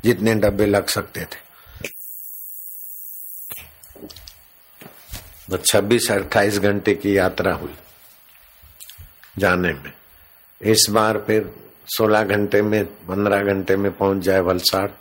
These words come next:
ऐसा समुद्र तट को लक्ष्य करके दिया प्रोग्राम।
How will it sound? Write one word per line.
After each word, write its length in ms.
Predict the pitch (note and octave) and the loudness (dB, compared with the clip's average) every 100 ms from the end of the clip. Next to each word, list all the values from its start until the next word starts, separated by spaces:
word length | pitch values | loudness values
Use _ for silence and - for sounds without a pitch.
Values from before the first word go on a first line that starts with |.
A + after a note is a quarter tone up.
| _ _ - - - _ - | _ _ -12 -12 -18 _ -4
ऐसा 320 | G2 G2+ - | 2 2 2
समुद्र 500 | F#2+ - G#2 G#2 G2+ | 2 2 2 2 2
तट 280 | G2 F#2 - | 2 0 0
को 260 | - G2 F2+ - - - _ _ - - _ _ _ _ _ F#2+ | -2 -2 -2 -10 -16 -20 _ _ -18 -18 _ _ _ _ _ -10
लक्ष्य 440 | F2+ G2 - - - | -2 0 0 -2 2
करके 320 | F#2 - F#2+ | 0 2 -2
दिया 260 | E2+ F#2 F2+ | 0 0 0
प्रोग्राम। 600 | - F2 D#2+ E2+ D#2+ | 0 -4 -2 -6 -6